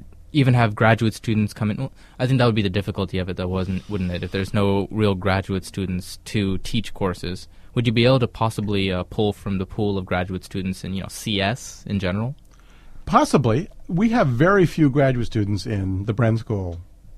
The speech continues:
Speaker 2: teaching courses, so I don't know if that's different in different departments. But, and I'm not saying it never happens,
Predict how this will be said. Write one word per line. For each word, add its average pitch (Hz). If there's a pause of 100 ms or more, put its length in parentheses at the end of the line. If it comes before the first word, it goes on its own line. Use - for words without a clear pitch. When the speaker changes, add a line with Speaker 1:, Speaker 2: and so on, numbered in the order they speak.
(140)
Speaker 2:
teaching 107
courses, 90
so -
I 110
don't 117
know 107
if 95
that's 98
different 101
in 95
different 92 (220)
departments. 90
But, 104 (540)
and 117
I'm 123
not 135
saying 113
it 104
never 95
happens, 101